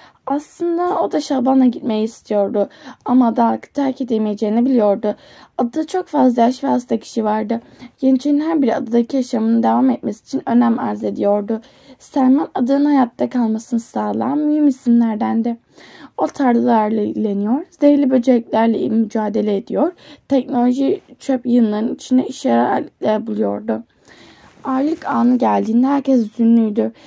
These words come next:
Selman yolculuk için su arıtmış, Selman'ın kardeşi başını çektiği küçük çocuklardan oluşan bir grupta içi kırıntılarla dolu bir mendil hazırlamıştı.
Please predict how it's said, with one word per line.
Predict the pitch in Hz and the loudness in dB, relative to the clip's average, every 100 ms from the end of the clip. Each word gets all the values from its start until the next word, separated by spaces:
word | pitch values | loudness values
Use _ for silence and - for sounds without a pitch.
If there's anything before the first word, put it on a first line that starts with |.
| 254 | -20
Selman | - - 254 269 330 | -10 -2 2 2 2
yolculuk | 320 254 240 254 240 - | 0 0 2 0 0 -4
için | - 240 - 285 | -8 -8 -6 -6
su | 294 269 | -4 -4
arıtmış, | 226 208 208 - 330 - - 262 254 - | -2 -4 -6 -6 -6 -8 -20 -20 -20 -18
Selman'ın | - 269 240 254 285 | -4 2 4 4 2
kardeşi | 277 247 226 - - | 0 -4 -4 -8 -6
başını | 247 - 262 | -6 -2 -2
çektiği | - 247 - 269 | 0 -2 -4 -10
küçük | 240 - - | -10 -14 -12
çocuklardan | - 226 - - 208 214 294 - - - 254 - | -10 -10 -8 -4 -4 -2 -4 -6 -18 -20 -10 -2
oluşan | 240 - 302 294 | -2 -2 0 2
bir | 285 277 | 2 0
grupta | 262 269 269 - | 0 -2 -2 -4
içi | 392 - 269 | -4 -4 -6
kırıntılarla | - 254 247 - 262 254 208 | 0 2 2 2 0 2 2
dolu | 226 247 | -2 0
bir | 285 | 0
mendil | 277 262 254 240 | 4 4 4 2
hazırlamıştı. | 220 226 233 233 233 - 247 | 0 0 0 0 -2 -4 -6